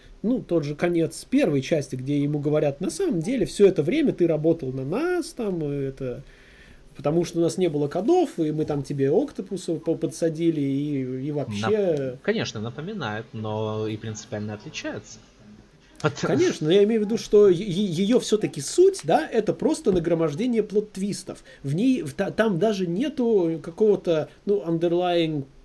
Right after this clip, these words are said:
Speaker 1: какого-то поинта, да, идеологического, который идет позже в монологе патриотов, сразу после этой сцены.
Speaker 2: Конечно.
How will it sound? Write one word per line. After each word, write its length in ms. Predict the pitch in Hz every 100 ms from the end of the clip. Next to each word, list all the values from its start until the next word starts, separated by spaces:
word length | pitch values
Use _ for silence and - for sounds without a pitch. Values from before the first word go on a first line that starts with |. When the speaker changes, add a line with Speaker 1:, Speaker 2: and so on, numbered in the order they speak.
| - -
Speaker 1:
какого-то 360 | 139 160 151
поинта, 720 | 135 - 180 202 170 135 127
да, 380 | 113 139 180 175
идеологического, 920 | 147 143 139 147 151 165 - 135 - 120
который 360 | 139 160 160
идет 220 | 147 160 -
позже 380 | 185 220 160 147
в 40 |
монологе 460 | 156 151 160 147 143
патриотов, 560 | 143 170 226 175 -
сразу 260 | - 127 117
после 300 | 123 117 131
этой 140 | 131
сцены. 220 | 117 131
Speaker 2:
Конечно. 260 | 156 - -